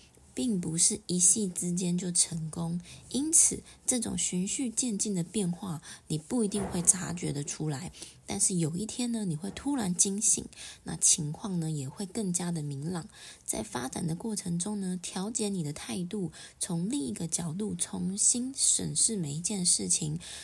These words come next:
通往成功的道路是很漫长的，请你要保存你的实力。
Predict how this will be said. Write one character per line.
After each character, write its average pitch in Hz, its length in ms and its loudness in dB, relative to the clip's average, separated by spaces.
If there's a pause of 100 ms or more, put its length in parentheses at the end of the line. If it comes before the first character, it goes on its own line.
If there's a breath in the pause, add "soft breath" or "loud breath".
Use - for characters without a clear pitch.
(120 loud breath)
通 226 240 -2
往 175 180 -2
成 165 220 0
功 202 160 -2
的 185 80 -2
道 196 220 -4
路 185 180 -2
是 175 160 4
很 175 160 -2
漫 190 260 -2
长 - 280 -2
的， - 180 -6 (320 loud breath)
请 175 220 2
你 156 80 -2
要 170 120 0
保 - 300 -12
存 147 340 -2
你 165 120 0
的 135 80 -4
实 143 300 4
力。 185 280 0